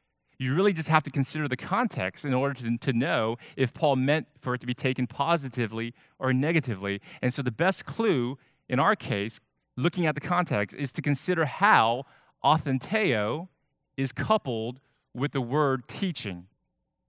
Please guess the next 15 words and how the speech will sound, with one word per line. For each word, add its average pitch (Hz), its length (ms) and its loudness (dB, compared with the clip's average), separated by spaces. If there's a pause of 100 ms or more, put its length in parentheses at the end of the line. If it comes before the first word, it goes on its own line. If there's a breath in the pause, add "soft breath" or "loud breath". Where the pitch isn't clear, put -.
(760 soft breath)
In 180 160 2
the 202 60 2
New 208 160 0
Testament, 147 480 -2
whenever 160 260 -4
you 180 140 -6
have 135 420 2
a 131 60 -4
couplet - 640 -2
like 110 260 -2
this, - 480 -8 (1040)
both 151 280 2
verbs 123 800 -2 (120)
are 123 220 0
either 127 420 -2